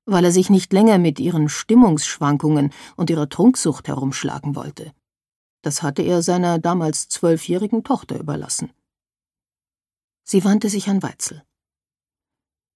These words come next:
„Wo lasst ihr sie hinbringen?“ „Gießen.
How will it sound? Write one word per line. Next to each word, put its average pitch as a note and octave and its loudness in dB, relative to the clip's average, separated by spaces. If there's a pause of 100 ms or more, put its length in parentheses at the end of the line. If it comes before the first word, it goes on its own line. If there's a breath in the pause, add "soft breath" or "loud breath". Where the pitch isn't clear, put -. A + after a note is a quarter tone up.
(220)
„Wo F#3+ -2
lasst F3+ 0
ihr F3 -2
sie F#3+ -4
hinbringen?“ E3 -6 (1120)
„Gießen. D#3+ -6